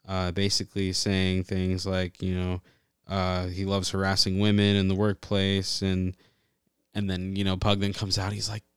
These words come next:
"Guys, I, I, I don't. You guys know me." Like, you, like, it's clearly obvious that there's two of him in the room. So, you know, people understand that, but it's like, wow, like, that's,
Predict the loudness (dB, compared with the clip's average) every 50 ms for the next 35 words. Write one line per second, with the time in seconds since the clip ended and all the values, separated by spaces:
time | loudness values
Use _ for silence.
0 | _ _ _ _ _ _ -6 -4 -2 -2 0 0 0 0 0 -2 -4 -8 -14 -14
1 | -14 -14 -14 -10 -8 -8 -8 -4 -2 0 2 2 2 2 0 -4 -6 -4 -4 -4
2 | -2 -2 -2 -2 0 0 0 2 0 0 0 -2 -4 -6 -10 _ _ _ _ _
3 | _ _ _ _ _ _ _ _ _ _ _ _ _ _ _ _ _ -6 -4 -4
4 | -4 -4 -2 0 0 0 2 2 2 2 2 0 0 -2 -2 -2 -6 -8 0 4
5 | 6 6 8 8 8 8 6 6 4 2 0 0 -2 -2 -2 -2 -2 -2 -2 -2
6 | 0 0 0 0 0 -2 -2 -2 -4 -6 -6 -6 -4 -4 -4 -4 -4 -6 -6 -10
7 | -12 _ _ _ _ _ _ _ _ _ _ _ -10 -6 -4 -4 -4 -4 -4 -4
8 | -6 -6 -4 -4 -4 -2 -2 -2 -2 -2 -2 -4 -4 -4 -4 -4 -4 -6 -6 -6
9 | -8 -8 -8 -8 -8 -10 -8 -8 -8 -8 -8 -10 -10 -8 -8 -6 -6 -8 -8 -10
10 | -12 -12 -12 -10 -10 -10 -6 -4 -4 -4 -4 -4 -8 -10 -14